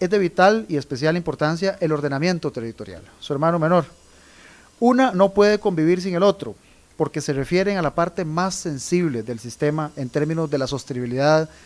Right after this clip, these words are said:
de una región o de un destino. Más allá de las fuerzas de mercado, de oferta y demanda y de la competitividad empresarial de un destino turístico, la sostenibilidad será en buena medida o en buena medida, en buena medida una expresión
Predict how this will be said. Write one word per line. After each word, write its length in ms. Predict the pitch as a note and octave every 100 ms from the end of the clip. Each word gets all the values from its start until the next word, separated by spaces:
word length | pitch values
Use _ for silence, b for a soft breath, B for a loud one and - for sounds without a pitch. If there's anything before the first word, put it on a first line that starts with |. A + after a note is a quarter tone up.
| B B
de 100 | C#3+
una 140 | E3
región 380 | D#3+ C#3+ F3+ E3
o 80 | B2
de 80 | C3
un 60 |
destino. 360 | C#3+ - E3 A2 - - - - B B B B B -
Más 200 | G3+ A#3
allá 280 | A#3 A3
de 80 | A#3
las 120 | G#3
fuerzas 320 | E3+ G3+ G3+ G#3+
de 60 |
mercado, 640 | F3+ C3 - G3 G3+ D3 A2+
de 60 |
oferta 400 | A#2+ E3+ F#3 F3+
y 40 | F#3
demanda 500 | C#3 E3 F#3+ F3 B2+
y 20 |
de 80 | B2+
la 60 |
competitividad 640 | B2+ C3 C3+ C3 - C3 D#3+
empresarial 600 | F3+ E3+ C#3 C3+ E3+ D#3+
de 60 | C3+
un 40 |
destino 320 | D#3+ E3+ E3 E3
turístico, 640 | C3 E3 D#3 E3 - E3+ B B B B
la 140 | D3+
sostenibilidad 800 | C#3+ D#3 - D3 D3 D3+ F3+ G3+ G3+
será 480 | - D#3+ D3+ G#3
en 120 | G#3+ E3
buena 180 | F#3
medida 560 | F#3 D#3 D#3 F3+ F3+ F3 F3
o 100 | C#3+
en 80 | B2+
buena 240 | C3 E3+ F3
medida, 420 | D3+ D#3 E3+ D#3+ - b b b -
en 140 | D3
buena 280 | C3+ F#3 F#3+
medida 420 | F#3 E3+ F3+ G3 -
una 180 | F#3 G3
expresión 640 | - D3 C#3 F#3 E3 A2+